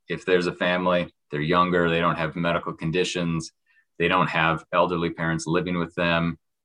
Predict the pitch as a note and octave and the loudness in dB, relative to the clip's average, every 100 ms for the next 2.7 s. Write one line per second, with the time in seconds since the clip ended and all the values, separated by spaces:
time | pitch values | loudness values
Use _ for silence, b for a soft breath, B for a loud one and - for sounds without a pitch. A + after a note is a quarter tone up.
0 | - E2 F2+ F2 F2 F2+ D#2+ E2 F#2 - | -2 2 2 2 0 0 0 -2 -2 -4
1 | - _ _ _ _ D#2+ D#2+ E2 E2+ F#2 | -14 _ _ _ _ -8 -4 -4 -4 -4
2 | F2 D#2+ F2+ - F2+ E2 | 0 2 0 0 0 0